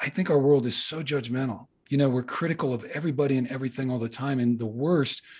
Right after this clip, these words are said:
is that we treat ourselves, for the most part, worse than we would ever treat a brother or sister, a mother, a father, a neighbor, a friend. And so I just want to encourage folks, like, as you work to own your own, whatever, your business, your stuff, your shit, whatever,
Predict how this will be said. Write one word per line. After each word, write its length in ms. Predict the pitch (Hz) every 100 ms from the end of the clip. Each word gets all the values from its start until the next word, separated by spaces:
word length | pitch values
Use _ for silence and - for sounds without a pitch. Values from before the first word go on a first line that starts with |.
| - _ _
is 140 | 127
that 180 | 135 117
we 140 | 143
treat 260 | 180 - 160
ourselves, 720 | 127 - 139 131 113 107 -
for 120 | -
the 60 | 113
most 240 | 123 120
part, 160 | 117 104
worse 520 | 107 131 127 117 - _ _ _
than 120 | 127
we 100 | 131
would 140 | 120
ever 200 | 120 143
treat 400 | 135 - 131 117 117 _ -
a 40 |
brother 280 | 113 120 117
or 20 |
sister, 400 | 110 120 - 120
a 60 | 113
mother, 220 | 113 113
a 40 |
father, 460 | 107 120 113 110 107 - - _ _
a 60 | 120
neighbor, 380 | 113 113 110 -
a 60 |
friend. 340 | - 101 104 - _ _ _ _ _
And 100 | 120
so 180 | - 143
I 80 | 156
just 160 | 156
want 120 | 175
to 80 | 147
encourage 320 | - 151 139
folks, 300 | - 131 120
like, 260 | 127 117 117 _
as 240 | - 143 131
you 320 | 180 175 117 -
work 360 | 127 156 156 -
to 120 | 127
own 240 | - 135
your 140 | 131 131
own, 340 | 127 123 120 117 _ _ _
whatever, 380 | 123 156 107 -
your 160 | 127
business, 440 | 104 135 117 120 123
your 80 |
stuff, 340 | 113 - 127 -
your 80 | 110
shit, 260 | - 135
whatever, 440 | 131 131 170 127